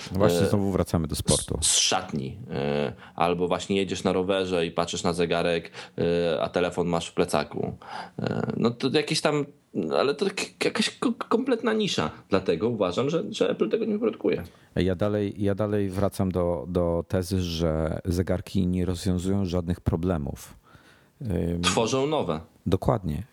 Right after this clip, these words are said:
Speaker 1: I
Speaker 2: Kolejne urządzenie do ładowania.
Speaker 1: Ym, nie wiem, wiesz co, mam, mam w tej chwili w, da-, dalej w testach tego fioletowego Garmina. <laughs> I jaki on jest, taki on jest. W sensie nie jest zbyt piękny,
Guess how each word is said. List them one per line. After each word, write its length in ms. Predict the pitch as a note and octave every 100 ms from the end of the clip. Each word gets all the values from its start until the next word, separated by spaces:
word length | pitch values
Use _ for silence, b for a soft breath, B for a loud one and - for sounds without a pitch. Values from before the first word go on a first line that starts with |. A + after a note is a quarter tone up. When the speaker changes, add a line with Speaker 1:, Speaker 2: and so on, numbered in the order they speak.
| _
Speaker 1:
I 200 | - G#2 G2+
Speaker 2:
Kolejne 400 | G#2+ A#2+ C3 B2+
urządzenie 440 | C3 B2+ C3 C3
do 60 | C3
ładowania. 480 | C3 B2+ G#2 F2 F#2 _ _ _ -
Speaker 1:
Ym, 600 | E3+ B2 B2 A#2 B2 D3+ D#3
nie 280 | B2+ B2 F2+
wiem, 160 | E2+
wiesz 160 | G#2 -
co, 300 | A2+ G2 - A#2+
mam, 360 | A2 A2+ A#2+ - A2
mam 240 | A2 A2+
w 60 | -
tej 140 | G#2
chwili 300 | - G2+ G2
w, 260 | - - G2+ F#2+
da-, 380 | F2 E2+ G#2+ F#2+
dalej 320 | F2 F#2 E2+
w 60 | D#2+
testach 320 | F#2 - -
tego 200 | F#2+ F2
fioletowego 580 | - F#2 F2 F2 F2 F2
Garmina. 560 | E2 F2 F2 D#2 D#2 G2 B B B B B -
<laughs> 180 | - A2 A2+
I 180 | A2 A2
jaki 300 | A#2+ - A#2
on 220 | G#2+ G2+
jest, 260 | F#2+ F#2+ -
taki 220 | F#2 -
on 120 | E2+
jest. 220 | D#2 C#2+ -
W 40 |
sensie 300 | D#2+ D#2+ F#2
nie 100 | F#2+
jest 120 | F2+
zbyt 220 | E2+ E2+
piękny, 680 | - G#2 G2+ - F#2 F2+